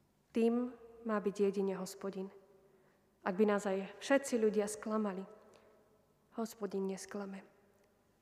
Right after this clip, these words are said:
On má byť tým prvým, v koho budeme dúfať, komu budeme naplno dôverovať. A preto máme v prvom rade veriť jeho slovu, jeho posolstvu evanjelia. Dúfať v Hospodina znamená veriť mu za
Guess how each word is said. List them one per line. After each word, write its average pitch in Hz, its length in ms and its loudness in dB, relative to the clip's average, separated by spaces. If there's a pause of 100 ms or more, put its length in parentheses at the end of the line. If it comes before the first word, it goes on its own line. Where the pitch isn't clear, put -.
(720)
On 226 160 0
má 220 160 6
byť 214 320 2
tým 214 160 2
prvým, 220 560 4
v - 320 -14
koho 202 320 0
budeme 220 400 2
dúfať, 214 480 -2 (640)
komu 208 240 -2
budeme 202 320 4
naplno 196 400 0
dôverovať. 190 720 -4 (1000)
A - 40 -20
preto - 320 -6
máme 202 320 2
v - 80 -18
prvom 214 240 0
rade 208 240 2
veriť 196 480 -2
jeho 196 80 -4
slovu, 208 400 0
jeho 196 160 2
posolstvu 220 720 -2
evanjelia. 190 560 0 (1600)
Dúfať 214 400 -2
v 208 80 -2
Hospodina 208 480 0
znamená 202 480 2
veriť 208 400 2
mu 208 80 0
za 196 240 -6